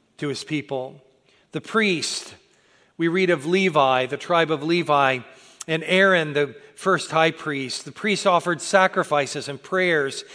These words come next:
and praises to God on behalf of the people.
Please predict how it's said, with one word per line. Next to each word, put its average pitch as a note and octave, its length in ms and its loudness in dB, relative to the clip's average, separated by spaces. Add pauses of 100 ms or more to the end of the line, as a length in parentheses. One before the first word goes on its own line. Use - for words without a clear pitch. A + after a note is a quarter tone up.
(120)
and D#3+ 160 -6
praises F#3 500 2
to D#3 80 -6
God D3+ 220 0
on D3+ 100 0
behalf D#3 320 0
of D#3 80 -6
the D3 80 -4
people. C#3+ 540 -6